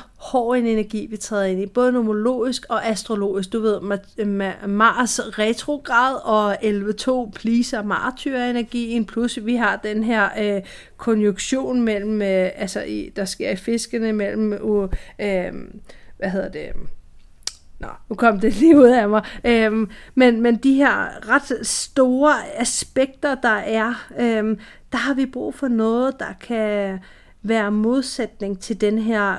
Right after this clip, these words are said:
kollektive vrede og, øhm, transformation, som vi står i. Og der, øh, der har vi brug for noget til hjertet. Vi har brug for noget, der støtter kærligt, sådan så at vi er i, i tryghed i hjertet, og at vi kan kommunikere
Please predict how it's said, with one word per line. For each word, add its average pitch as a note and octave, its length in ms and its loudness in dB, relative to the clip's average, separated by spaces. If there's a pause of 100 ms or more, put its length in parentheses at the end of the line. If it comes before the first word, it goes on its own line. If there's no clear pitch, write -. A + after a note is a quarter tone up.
(100)
kollektive A#3 840 -2
vrede G3+ 600 0
og, G#3 240 0 (340)
øhm, G3 720 -2 (120)
transformation, G#3+ 1000 -2
som G#3 260 -6
vi G#3 60 -6
står F#3 420 -6
i. F#3 220 -10 (300)
Og A3 100 -2 (100)
der, A#3+ 440 2
øh, A3 100 -2
der - 60 -2
har B3 140 -2
vi C4 80 -2
brug A#3+ 260 -12
for C4+ 120 0
noget A3 340 0
til A#3 160 -8
hjertet. F#3 540 -8 (100)
Vi A3 100 -6
har B3+ 240 -4
brug C4 200 -10
for C#4 120 -4
noget, A#3 300 -2
der B3 80 -6
støtter B3 680 -2
kærligt, A3+ 540 -4 (300)
sådan A#3+ 320 -2
så - 160 -4 (100)
at G3+ 180 -4
vi G3+ 240 -6
er A3+ 360 0
i, B3+ 280 0 (340)
i A3 420 -2
tryghed B3+ 560 -4
i A3 100 -4
hjertet, F#3+ 540 -4
og A3+ 220 -2
at G3 100 -4
vi A3 60 -4
kan A3 180 -4
kommunikere A3+ 840 -4